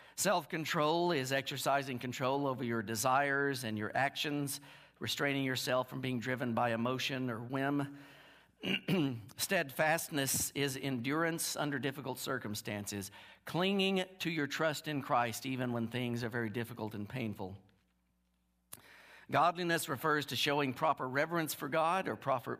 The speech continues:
uh, proper devotion to God. Brotherly affection refers to love for fellow believers, and love, of course, the crowning, uh, quality, you might say, is the giving of yourself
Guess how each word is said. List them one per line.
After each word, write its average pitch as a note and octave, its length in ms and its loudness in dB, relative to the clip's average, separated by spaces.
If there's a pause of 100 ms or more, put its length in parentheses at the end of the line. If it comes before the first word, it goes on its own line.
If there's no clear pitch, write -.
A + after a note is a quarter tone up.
(120)
uh, A2 120 -2
proper B2 340 -4
devotion A#2+ 640 -4 (360)
to B2 80 -4
God. B2 320 2 (260)
Brotherly F#3 480 2
affection F#3+ 640 0 (500)
refers C#3+ 360 0
to D3+ 80 -4
love C#3 280 2
for C3+ 120 -8
fellow C#3+ 320 0
believers, D3+ 640 0 (240)
and C3 200 0
love, D3+ 480 2 (220)
of - 80 -20
course, C#3 220 -2
the B2+ 80 -8
crowning, C#3+ 580 2 (420)
uh, A2+ 300 2 (160)
quality, C#3+ 420 0
you C3 140 0
might B2+ 280 2
say, B2 360 2
is B2 220 -2
the A#2+ 100 -6
giving C3 300 0
of A#2+ 100 0
yourself A#2+ 580 0